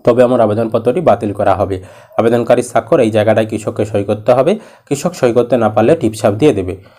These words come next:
এখানে কৃষকের মোবাইল নম্বর দিতে হবে এবং যেই দিনে ফর্মটা জমা করবেন সেই দিনের তারিখটা এখানে আপনি বসিয়ে দেবেন। আপনার ফর্ম ফিল আপ রেডি হয়ে গেল। এবার এই ফর্মের সঙ্গে কি কি কাগজ আপনাকে জমা দিতে হবে। এই ফর্মের সঙ্গে আপনাকে ভোটার কার্ডের জেরক্স,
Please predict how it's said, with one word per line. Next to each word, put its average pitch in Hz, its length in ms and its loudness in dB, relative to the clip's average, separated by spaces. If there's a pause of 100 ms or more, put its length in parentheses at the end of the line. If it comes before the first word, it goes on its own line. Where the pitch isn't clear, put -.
(200)
এখানে 156 280 0
কৃষকের 139 380 0
মোবাইল 110 320 4
নম্বর 123 260 2
দিতে 127 220 -2
হবে 139 220 2 (380)
এবং 123 260 2
যেই 110 160 2
দিনে 120 200 2
ফর্মটা 107 360 0
জমা 104 240 -2
করবেন 143 380 0
সেই 117 240 -2
দিনের 110 200 0
তারিখটা 107 400 0
এখানে 110 240 -4
আপনি 110 220 -2 (440)
বসিয়ে 147 320 2
দেবেন। 87 240 -6 (340)
আপনার 147 240 4
ফর্ম 131 240 0
ফিল 135 160 -4
আপ 190 120 -2 (260)
রেডি 123 380 2
হয়ে 101 200 -2
গেল। 87 140 -4 (320)
এবার 139 280 4
এই 131 100 -2
ফর্মের 127 320 0
সঙ্গে 151 260 -4
কি 123 160 -6
কি 113 120 -8
কাগজ 104 360 -2
আপনাকে 101 320 -8
জমা 110 240 -4
দিতে 95 220 -8
হবে। 95 180 -10 (120)
এই 139 160 4
ফর্মের 123 300 0
সঙ্গে 139 260 0
আপনাকে 113 380 0 (460)
ভোটার 113 240 0
কার্ডের 123 240 0
জেরক্স, - 320 0